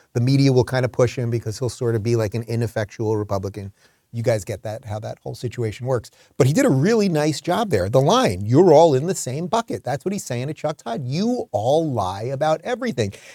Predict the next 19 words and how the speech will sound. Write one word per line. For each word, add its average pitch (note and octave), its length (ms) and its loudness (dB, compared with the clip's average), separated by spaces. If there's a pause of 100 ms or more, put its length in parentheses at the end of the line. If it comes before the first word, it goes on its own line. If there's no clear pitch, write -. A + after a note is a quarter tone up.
(140)
And F3+ 140 4
then B3 140 4
that E3 180 0
Chuck A#3 380 -4
Todd F3+ 400 -8
with A#2 180 -6
a F#2 60 -8
straight G#3 400 -8
face D#3 340 -6
d-, - 280 -10 (120)
has C#3 200 -2
the A#2+ 60 -2
gall B2+ 640 4 (420)
to C#3 120 6
be D3 120 10
like, B2+ 220 8
"Well, C3+ 160 8
intentionally B2 1000 2
lying, F2+ 580 -12